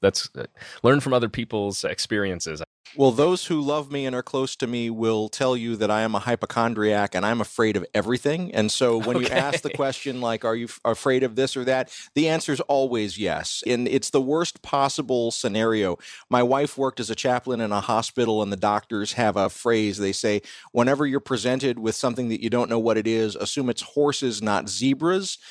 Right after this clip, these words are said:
Speaker 2: I always assume it's zebras. The worst possible interpretation of any symptom or any malady is always what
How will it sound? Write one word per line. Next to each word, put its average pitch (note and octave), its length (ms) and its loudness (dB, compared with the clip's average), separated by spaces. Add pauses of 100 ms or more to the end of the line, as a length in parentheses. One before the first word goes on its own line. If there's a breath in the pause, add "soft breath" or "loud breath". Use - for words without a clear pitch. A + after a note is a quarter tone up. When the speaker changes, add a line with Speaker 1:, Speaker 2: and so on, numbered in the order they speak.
(340 loud breath)
Speaker 2:
I C#3+ 160 4
always D#3+ 360 0
assume C#3 380 -4
it's A#2+ 200 -4
zebras. G2+ 640 -4
The A#2 100 2
worst B2 460 0
possible A#2+ 880 0 (120)
interpretation A#2 880 0
of G2+ 180 0
any A#2 300 0
symptom A2+ 600 0
or G#2 320 0
any G#2+ 300 0
malady G2+ 580 0 (300 loud breath)
is G#2+ 240 4
always G#2+ 560 0
what G#2 180 0